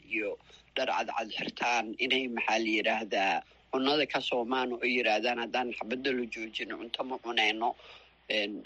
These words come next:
aakhirka adiga waa, waa lagu guulaystay. Een, laakiin runtii waxa waaye haweenku meelo badan oo Soomaaliya ka mid ah ayay sidoo kale ay ka sameeyeen sidaas oo kale. Gaalkacyaa ka mid ah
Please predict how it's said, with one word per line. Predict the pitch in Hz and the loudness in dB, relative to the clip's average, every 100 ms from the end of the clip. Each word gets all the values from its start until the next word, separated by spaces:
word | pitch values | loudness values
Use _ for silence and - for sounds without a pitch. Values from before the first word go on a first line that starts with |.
| - | -2
aakhirka | - 170 190 131 _ - - | 0 0 -2 -4 _ -6 -2
adiga | 147 143 151 | -2 -2 -2
waa, | 135 123 113 | 2 2 4
waa | 123 | 2
lagu | 123 131 143 135 | 2 0 -4 -6
guulaystay. | 120 120 - - - 147 - | -4 -2 -2 -2 -2 -2 0
Een, | 107 107 | -2 0
laakiin | 113 - 147 | 0 0 -2
runtii | 180 175 147 | -2 -2 -4
waxa | 131 139 | 0 0
waaye | 127 117 113 | 2 0 0
haweenku | - 120 139 135 123 107 - - _ - | -2 -2 -2 -2 -6 -6 -10 -20 _ -8
meelo | - 139 175 | 0 2 2
badan | 170 147 147 | 2 0 2
oo | 135 | 0
Soomaaliya | 123 120 123 139 131 123 | -2 -2 2 2 0 -2
ka | - | -4
mid | 135 127 | -4 -2
ah | - - | -2 -2
ayay | - 131 123 107 - _ _ _ _ _ - | -2 0 0 0 -4 _ _ _ _ _ -18
sidoo | - 156 131 127 | -8 -2 0 0
kale | - 110 | 2 2
ay | 104 117 | 2 0
ka | - | 0
sameeyeen | 143 123 120 113 113 117 | -2 -2 0 2 2 0
sidaas | 120 135 110 - | -2 0 0 0
oo | 104 | -4
kale. | - 113 131 | 0 0 0
Gaalkacyaa | 117 110 - 110 110 | 0 -2 2 2 2
ka | 104 113 | 0 -6
mid | 110 | -4
ah | 101 | -2